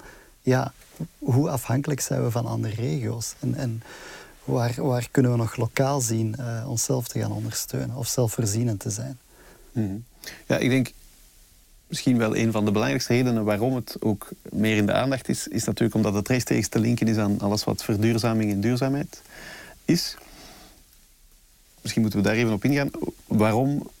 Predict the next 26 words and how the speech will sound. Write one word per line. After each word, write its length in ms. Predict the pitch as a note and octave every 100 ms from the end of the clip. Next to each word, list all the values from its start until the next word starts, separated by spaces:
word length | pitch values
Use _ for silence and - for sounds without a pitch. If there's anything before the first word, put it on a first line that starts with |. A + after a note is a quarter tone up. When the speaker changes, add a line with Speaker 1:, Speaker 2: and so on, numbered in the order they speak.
| _
Speaker 2:
is 140 | C3
dat 140 | C3 C#3+
zo? 160 | E3
Waarom 360 | D3+ B2 A#2+ A2+ -
is 140 | - G#2+
het 120 | G#2
zo 80 | A2+
belangrijk 360 | G#2 B2 A#2+
dat 300 | G#2+ A#2 - - -
de 180 | A2 G#2+
supply 320 | - - A#2+
chain 200 | - A#2
in 60 | G#2+
rekening 320 | A#2+ B2 A#2
wordt 160 | A2+
genomen 440 | - A2 A#2 B2 A#2 -
als 340 | - G#2+ -
iemand 480 | A#2 A2 G#2+ G#2 -
een 100 | G#2+
oefening 280 | G#2+ A2+ A2
wil 120 | G#2+
maken 300 | G#2 A2+ -
om 120 | G#2
duurzamer 400 | G#2 A#2+ B2+ B2
te 120 | -
worden? 280 | C#3 B2 D#3